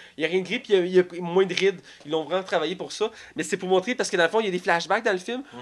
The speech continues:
Speaker 1: où on le voit plus jeune quand il forme, euh, Kylo Ren. Et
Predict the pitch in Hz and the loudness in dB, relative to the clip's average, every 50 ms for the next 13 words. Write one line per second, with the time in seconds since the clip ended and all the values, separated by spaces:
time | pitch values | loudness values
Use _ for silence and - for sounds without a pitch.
0 | 131 151 160 180 185 170 147 202 214 214 - 185 170 139 175 202 220 226 214 - | -12 0 4 4 4 6 6 4 4 4 0 -6 0 2 4 4 4 2 0 0
1 | 185 170 165 160 - - 196 185 185 185 180 - - - - - - - 123 - | 0 0 -2 -4 -2 0 2 2 2 -2 -6 -12 -18 -20 -20 -16 -12 -12 -12 -12
2 | - - 160 160 151 175 208 220 220 - - - - - - 147 | -8 -6 -2 0 2 0 0 0 -4 -10 -20 -20 -12 -8 -6 -4